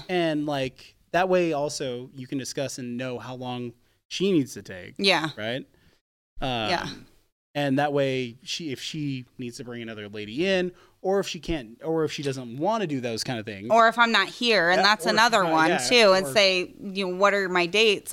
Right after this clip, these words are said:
Speaker 2: I have my tour dates for the rest of the year posted
Speaker 1: Okay.
Speaker 2: on Twitter. There should be on the website, um, and they're also on my website. So yeah, there's no,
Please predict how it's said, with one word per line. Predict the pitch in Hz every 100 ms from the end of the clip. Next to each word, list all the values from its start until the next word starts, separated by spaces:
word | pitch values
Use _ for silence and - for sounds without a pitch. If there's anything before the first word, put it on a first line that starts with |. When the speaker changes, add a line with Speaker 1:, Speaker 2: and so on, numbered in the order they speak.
| -
Speaker 2:
I | 214 208
have | 202 190 180
my | 185 175 175 170 -
tour | - 262 262
dates | 220 220 -
for | 202
the | 190
rest | 196 196
of | 180
the | 180
year | 196 208
posted | 190 196 190 - 180 165 - -
Speaker 1:
Okay. | - 101
Speaker 2:
on | 190 185 185
Twitter. | - 294 285 285 285 277 - _
There | 185 185 185
should | - 269 247
be | 220
on | 196
the | 170
website, | 165 175 - 185 190 202
um, | - 185 175 170 170
and | 185 196
they're | 196 165
also | 185 190 180
on | 190
my | 233 277
website. | 233 160 160 151 - -
So | - 175 180 -
yeah, | 190 160 147 _
there's | 196 196 185 -
no, | 196 185 175